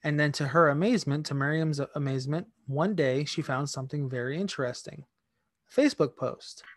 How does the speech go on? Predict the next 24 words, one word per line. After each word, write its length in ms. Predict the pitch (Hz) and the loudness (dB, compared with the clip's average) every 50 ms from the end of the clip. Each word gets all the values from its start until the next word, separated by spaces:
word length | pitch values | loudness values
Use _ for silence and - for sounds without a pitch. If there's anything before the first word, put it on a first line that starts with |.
| _ _ _ _ _ _ _ _ _ _ _ _ _ _ _ _ _ _ | _ _ _ _ _ _ _ _ _ _ _ _ _ _ _ _ _ _
In 220 | - 202 254 294 285 | 2 2 4 6 4
the 80 | 220 | 4
post 600 | - - 131 123 123 139 190 - - - - - - _ _ _ _ _ _ _ | 4 2 0 0 2 0 0 -2 -6 -12 -16 -20 -20 _ _ _ _ _ _ _
was 380 | 269 170 147 147 165 185 185 | -8 -2 2 4 6 6 4
a 80 | 254 269 | 2 0
man 480 | 233 170 135 123 123 123 139 170 180 - _ _ _ _ _ _ _ _ _ _ _ - | -2 -2 -2 -2 -4 -4 -6 -8 -8 -12 _ _ _ _ _ _ _ _ _ _ _ -10
named 540 | 156 170 226 240 180 139 143 160 185 185 - - _ _ _ _ _ _ _ _ _ _ _ _ - | -6 -2 0 0 2 2 0 -2 -2 -4 -8 -12 _ _ _ _ _ _ _ _ _ _ _ _ -16
Sama. 480 | - - - 285 285 170 - - - - _ _ _ _ _ _ _ _ _ _ _ _ _ _ _ _ _ _ _ _ _ _ _ _ _ _ _ _ _ _ _ _ 233 220 _ _ _ _ _ _ _ _ _ _ _ _ _ _ _ _ _ _ _ _ _ _ _ | -4 0 2 2 2 2 0 -4 -8 -18 _ _ _ _ _ _ _ _ _ _ _ _ _ _ _ _ _ _ _ _ _ _ _ _ _ _ _ _ _ _ _ _ -20 -20 _ _ _ _ _ _ _ _ _ _ _ _ _ _ _ _ _ _ _ _ _ _ _
The 80 | 123 123 | -6 -6
same 480 | - - - 202 214 226 233 208 - - _ _ _ - | -2 2 4 4 6 6 4 2 0 -4 _ _ _ 8
pinche 440 | 294 302 - - - - 240 220 | 8 8 8 6 4 4 4 6
cabrón 520 | - 214 190 180 175 190 220 240 262 254 196 | 6 8 8 8 10 10 10 12 12 10 10
who 160 | 175 185 160 147 - 180 | 10 10 10 8 8 8
was 120 | 165 143 - | 8 8 8
sharing 460 | - - 220 220 220 226 226 226 190 | 8 8 10 10 10 10 10 8 8
the 80 | 156 139 | 6 6
goddamn 640 | - 196 190 190 190 180 - 190 190 190 190 180 180 - - - - - - - - - - - 143 | 8 8 10 10 8 8 8 8 8 8 8 6 2 -2 -10 -18 -18 -18 -18 -20 -20 -16 0 6 8
arroz 260 | 156 190 214 - - | 10 10 10 10 8
con, 280 | - 208 208 - - - | 8 8 8 8 4 2
con, 400 | - - 196 202 196 190 196 - | 6 8 10 10 10 10 8 6
con 240 | - - 190 196 196 | 6 8 8 10 10
leche 200 | 202 196 190 - | 10 10 10 8
with 260 | 156 143 139 143 - | 8 8 8 6 6
her. 260 | 143 131 127 139 - | 6 4 4 2 -2